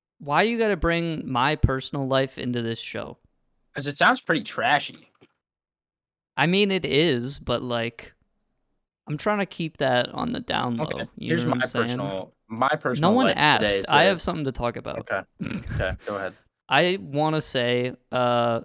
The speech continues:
Speaker 1: first off, happy Waddle Wednesday, everybody. Can we get a clap for that, actually? Woo!
Speaker 2: You
Speaker 1: Waddle
Speaker 2: hate Waddle
Speaker 1: Wednesday.
Speaker 2: Wednesday.
Speaker 1: What are
Speaker 2: You
Speaker 1: you
Speaker 2: hate
Speaker 1: talking
Speaker 2: Waddle
Speaker 1: about?
Speaker 2: Wednesday.
Speaker 1: It's Waddle
Speaker 2: I send
Speaker 1: Wednesday, dude. <laughs>
Speaker 2: I send you Waddle Wednesday memes
Speaker 1: <laughs>
Speaker 2: on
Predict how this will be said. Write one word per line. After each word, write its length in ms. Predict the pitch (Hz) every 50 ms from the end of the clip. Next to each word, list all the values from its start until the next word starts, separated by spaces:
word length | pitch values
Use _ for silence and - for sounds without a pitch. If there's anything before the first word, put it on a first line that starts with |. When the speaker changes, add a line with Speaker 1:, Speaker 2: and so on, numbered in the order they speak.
| - _ _ _ _ _ _
Speaker 1:
first 340 | _ - 156 156 156 - -
off, 140 | 123 113 -
happy 320 | - 131 127 147 - 175
Waddle 540 | 165 139 123 127 123 131 139 147 151 151 139 123
Wednesday, 600 | 127 123 127 135 135 123 - - 120 117 117 113
everybody. 500 | 120 120 117 120 117 110 120 120 117 120
Can 120 | 117 - 170
we 60 | 190
get 100 | 214 285
a 60 | 453 415
clap 380 | - - - 127 139 - -
for 100 | - 165 160
that, 160 | 165 165 156
actually? 680 | 160 160 160 - - - 170 160 165 165 160 165 - - - - -
Woo! 80 | - 427 508 539 554 554 539 480 392
Speaker 2:
You 140 | 320 302 -
Speaker 1:
Waddle 300 | - - 214 285 311 294 233
Speaker 2:
hate 300 | - - - 190 165 135
Waddle 300 | 131 131 131 - 127 127
Speaker 1:
Wednesday. 0 | 123
Speaker 2:
Wednesday. 560 | 120 123 123 120 - - 135 117 110 110 117 135 -
Speaker 1:
What 100 | 156 160
are 40 | 139
Speaker 2:
You 80 | 180 226
Speaker 1:
you 20 |
Speaker 2:
hate 140 | 220 - 202
Speaker 1:
talking 160 | 185 202 226 247
Speaker 2:
Waddle 200 | 120 117 113 117
Speaker 1:
about? 140 | 113 117 - - - - -
Speaker 2:
Wednesday. 140 | - 113 - -
Speaker 1:
It's 220 | 180 165 - -
Waddle 320 | 135 139 147 160 180 196
Speaker 2:
I 60 | 196 -
send 180 | 170 165 175
Speaker 1:
Wednesday, 400 | 208 190 160 143 - 139 127 123
dude. 540 | 117 127 123 127 143 160 175 - - - - - - - - - -
<laughs> 280 | - - - - - -
Speaker 2:
I 180 | 156 180 226
send 360 | 277 - - 170 175 180 185 170
you 140 | 180 202 202
Waddle 340 | 165 135 127 151 160 175
Wednesday 420 | 165 147 123 131 139 - 165 165 165
memes 360 | 160 165 165 165 - - -
Speaker 1:
<laughs> 60 | 294
Speaker 2:
on 220 | - 143 139 143